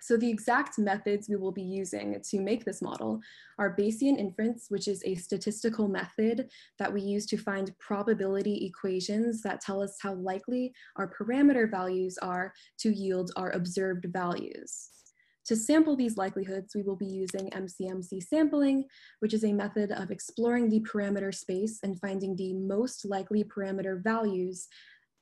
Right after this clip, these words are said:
of the model. So our project will occur in three main steps. We will begin by modeling simulated data because we know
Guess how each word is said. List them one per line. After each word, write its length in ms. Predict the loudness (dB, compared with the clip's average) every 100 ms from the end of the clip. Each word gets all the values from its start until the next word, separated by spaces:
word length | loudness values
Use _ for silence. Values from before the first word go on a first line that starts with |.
| _ _ -6
of 260 | -2 0 -2 -4
the 220 | -4 -2
model. 480 | -2 -4 -8 -12 -14 _ _ _ _ _ _ _ _ -20 -20 _ _ _ _ _ _ _ -20 _
So 180 | 0 4
our 140 | 4 4
project 440 | 2 2 2 2
will 140 | 2
occur 340 | 2 -2 -2 0
in 200 | 0 -4
three 440 | -2 0 2 4
main 280 | 4 2 -4
steps. 600 | -4 -8 -8 -14 -20 -20 _ _ -20 -20 2
We 80 | 6
will 160 | 6
begin 500 | 6 4 4 6 8
by 140 | 8 6
modeling 420 | 4 0 -2 -2
simulated 720 | -4 4 8 10 8 4 0
data 380 | -2 -2 -4 -4
because 300 | -2 -2 4
we 100 | 4
know 180 | 6